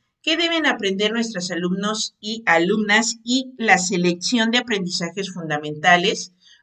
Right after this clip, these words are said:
Bueno, estaría revisando con tus programas de estudio, ya sea de dos mil once o dos mil diecisiete,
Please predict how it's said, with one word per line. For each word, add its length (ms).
Bueno, 340
estaría 720
revisando 760
con 140
tus 220
programas 500
de 80
estudio, 460
ya 200
sea 220
de 140
dos 240
mil 240
once 320
o 40
dos 220
mil 200
diecisiete, 840